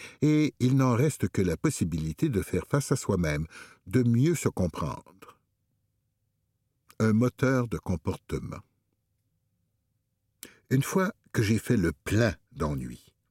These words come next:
quelque chose s'active en moi. Je me sens ressourcé,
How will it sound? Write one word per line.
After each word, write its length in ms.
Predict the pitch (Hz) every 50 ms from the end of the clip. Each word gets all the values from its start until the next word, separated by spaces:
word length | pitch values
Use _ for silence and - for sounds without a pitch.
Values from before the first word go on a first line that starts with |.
| _ _ _ _ _ _ _ _ _ _ _ _ _ _ _ _ _ _ _ _ _ _ _ _ _ _ _ _ _ _ _
quelque 380 | - - 135 151 - - 131 123
chose 500 | - - 127 127 131 120 120 110 - 82
s'active 680 | - - - 113 - - _ - - 80 69 65 65 78
en 140 | 73 67
moi. 260 | 64 69 73 - - - _ _ _ _ _ _ _ _ _ _ _ _ - - - _
Je 120 | 101 131
me 100 | 151 -
sens 360 | - - 156 165 156 135 104
ressourcé, 760 | 90 - 123 - - 120 - 127 - - - 98 80 87 95